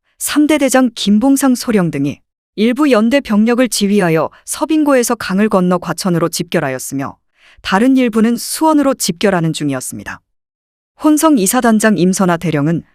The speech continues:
삼 연대가 수도 경비사령부 소속이긴 하지만 이를 혼성 이사단의 기간으로 삼기로 하고 삼 연대로 하여금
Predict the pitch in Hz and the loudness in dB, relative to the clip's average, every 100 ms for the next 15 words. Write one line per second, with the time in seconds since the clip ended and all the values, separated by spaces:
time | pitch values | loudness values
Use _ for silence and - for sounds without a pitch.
0 | _ - - 277 294 277 226 226 - - | _ -12 -4 2 2 2 2 2 0 -4
1 | 320 330 277 262 240 226 208 175 160 139 | 0 2 4 2 2 0 0 0 -2 -6
2 | - 202 180 139 139 143 139 143 127 - | -6 -4 -4 -4 -4 -4 -4 -4 -6 -12
3 | _ _ - 196 214 262 - 320 330 330 | _ _ -4 0 2 0 -2 -2 0 2
4 | 302 233 269 254 233 240 - 185 190 175 | 2 2 0 2 2 0 0 0 2 0
5 | 160 - 180 156 143 123 - 78 _ _ | -2 -2 -2 -2 -2 -4 -8 -14 _ _
6 | - - 269 294 269 220 180 156 127 - | -10 -4 2 2 2 0 -2 -4 -6 -10